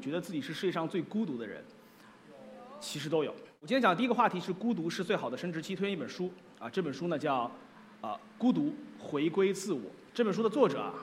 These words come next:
安东尼斯托尔说过一句话，这句话我特别喜欢。他说：“人并非是为爱而生，就算活着孤独，也一样能活出人生的意义。”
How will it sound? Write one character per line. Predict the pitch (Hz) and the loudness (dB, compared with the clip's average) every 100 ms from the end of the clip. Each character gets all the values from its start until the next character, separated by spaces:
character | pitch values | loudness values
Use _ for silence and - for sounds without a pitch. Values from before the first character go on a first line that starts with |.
| - | -2
安 | 190 202 | 0 2
东 | 208 | 0
尼 | 139 139 165 | 2 0 -2
斯 | - 202 | -6 -6
托 | 165 165 | -2 -2
尔 | - | -2
说 | - 160 | -4 -2
过 | |
一 | 139 | -2
句 | 156 | -2
话， | 180 - - | -2 -2 -4
这 | - | -4
句 | 170 | -2
话 | 175 | 0
我 | 123 | 0
特 | 208 | -2
别 | 135 | -2
喜 | 131 - | -2 -8
欢。 | 92 139 | -12 -6
他 | |
说 | 139 170 - - - | 2 4 2 -6 -10
：“人 | 143 156 208 208 | 0 2 4 2
并 | 254 180 143 | 4 4 2
非 | - 208 208 - - - | 4 4 4 0 -12 -12
是 | - 180 | -4 0
为 | 170 190 | 2 2
爱 | - 185 | 4 4
而 | 107 117 151 | 4 0 -4
生， | - 190 - - - | -4 -4 -6 -14 -2
就 | 240 214 | 4 6
算 | 233 190 - - | 8 6 4 -4
活 | - 147 175 | -4 2 4
着 | 196 | 2
孤 | - 240 | 2 0
独， | 240 - - - - | 0 -4 -12 -18 -8
也 | 131 127 | -2 -2
一 | 139 | 2
样 | 180 170 - - - | 2 2 -2 -12 -6
能 | 139 156 | -4 -4
活 | 127 143 | -2 -2
出 | - 180 | -2 -2
人 | 165 131 | -2 -4
生 | 185 180 | -4 -2
的 | |
意 | 147 | -2
义。” | 151 | -4